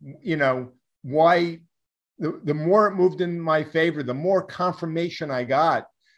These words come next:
the better, you know, the higher the probability the trade would be. So I should somehow increase my exposure.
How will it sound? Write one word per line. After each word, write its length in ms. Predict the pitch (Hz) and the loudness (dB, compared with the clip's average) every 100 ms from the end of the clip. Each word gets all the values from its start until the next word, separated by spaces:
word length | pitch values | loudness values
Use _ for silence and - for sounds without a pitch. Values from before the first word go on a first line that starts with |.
| _ | _
the 80 | 127 | -8
better, 800 | 110 - 147 147 143 139 139 131 - | -6 4 6 8 6 2 0 -4 -8
you 140 | 143 | -2
know, 120 | 131 | -2
the 160 | 123 123 | 0 -2
higher 380 | - 151 156 147 | 2 6 6 4
the 120 | 135 | -2
probability 800 | - 143 139 143 123 139 143 147 | 2 2 2 -2 -4 -6 -6 -8
the 100 | 143 | -10
trade 320 | 131 202 254 | -8 -6 -4
would 200 | 269 135 | -4 -4
be. 180 | 123 123 | -4 -6
So 340 | 123 139 123 - | -6 -6 -6 -4
I 140 | 135 131 | -4 -4
should 500 | - 214 226 160 - _ _ | -6 -2 -2 -2 -12 _ _
somehow 800 | - - 185 175 156 147 139 139 - | -16 -4 -2 -2 -2 0 0 -4 -8
increase 540 | 135 131 - 131 - | -10 -10 -8 -8 -8
my 140 | 127 127 | -8 -8
exposure. 760 | 131 - 220 240 202 117 | -10 -10 -6 -4 -4 -10